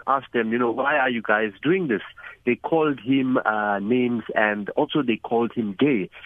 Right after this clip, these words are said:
And he says this is what actually triggered him and made him assault, uh, those three women. He did also say in that affidavit that he is not proud about what he did, and he is really sorry for his actions on that night.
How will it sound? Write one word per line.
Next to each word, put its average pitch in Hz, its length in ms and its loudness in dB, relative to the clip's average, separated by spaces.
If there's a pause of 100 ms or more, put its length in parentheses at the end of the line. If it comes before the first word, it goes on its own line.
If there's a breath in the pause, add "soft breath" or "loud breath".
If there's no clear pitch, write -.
(120)
And 123 140 4
he 127 80 2
says 180 260 2
this 185 160 2 (100)
is 117 180 0
what 117 200 2 (100)
actually 120 520 -2
triggered 151 360 0
him 98 320 0
and 104 300 0
made 127 240 2
him 107 300 -2
assault, 107 440 0 (440 loud breath)
uh, 92 220 4
those 104 200 2 (100)
three 104 120 0
women. 110 400 0 (240 loud breath)
He 175 220 2 (100)
did 196 180 2
also 165 380 0 (100)
say 151 140 4
in 151 260 2
that 170 140 0
affidavit 127 720 0
that 113 140 0
he 110 120 -8
is 101 100 -6
not 131 180 2 (240)
proud 170 360 2
about 117 280 0
what 120 140 0
he 127 100 2
did, 139 320 0
and 113 300 0 (100)
he 170 140 4
is 127 160 0
really 117 360 2 (140)
sorry 131 340 2
for 120 140 2
his 113 160 0
actions 107 500 -2 (360 loud breath)
on 113 180 4
that 107 240 0
night. 120 300 0